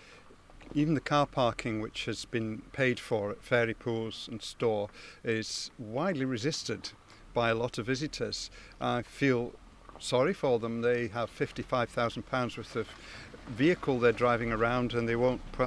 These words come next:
shell out five pounds for, for parking and using the facilities that are provided for them. So there's a disconnect, and I hope that they will be able to make that connection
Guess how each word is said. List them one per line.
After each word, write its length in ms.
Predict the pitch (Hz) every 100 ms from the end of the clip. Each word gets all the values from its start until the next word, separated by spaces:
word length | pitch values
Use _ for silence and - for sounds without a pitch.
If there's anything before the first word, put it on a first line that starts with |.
| -
shell 280 | 143 135 117
out 160 | 117
five 340 | - 135 127 -
pounds 420 | 123 113 120 - - - -
for, 220 | - 120 -
for 160 | - 110
parking 580 | 127 131 120 123 110 113
and 300 | 120 117 110
using 300 | 123 120 110
the 80 | 107
facilities 640 | 120 - 123 127 117 101
that 160 | 110 113
are 60 |
provided 500 | - 110 123 139 110
for 240 | - 113 104
them. 160 | 107 - - -
So 300 | - 131 117 - -
there's 200 | 139 127
a 40 | 120
disconnect, 840 | 131 - 131 113 110 - - - - - 117
and 480 | 113 117 117 - -
I 340 | 123 113 110 110 -
hope 260 | 127 117 -
that 300 | 117 - -
they 260 | 117 107 -
will 120 | 110
be 140 | 101 117
able 180 | 110 107
to 120 | 117
make 180 | 113 110
that 200 | 110 -
connection 640 | 117 113 117 - 113